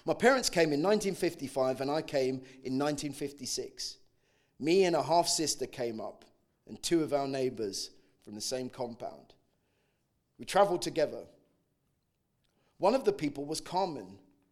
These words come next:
We used to play together. She was the same age as me. And this other lady,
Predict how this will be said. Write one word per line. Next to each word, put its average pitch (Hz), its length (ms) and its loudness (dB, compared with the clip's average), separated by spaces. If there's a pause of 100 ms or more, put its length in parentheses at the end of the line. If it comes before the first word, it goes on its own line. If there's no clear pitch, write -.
We 135 80 -14
used 170 160 -8
to 143 60 -10
play 185 240 0
together. 104 520 -10 (300)
She - 160 -12
was 147 180 -8
the 127 60 -6
same 156 320 0
age 156 240 -4
as 110 160 -10
me. 104 260 -18 (800)
And 127 60 -10
this 139 160 -6
other 160 240 2
lady, 117 540 -6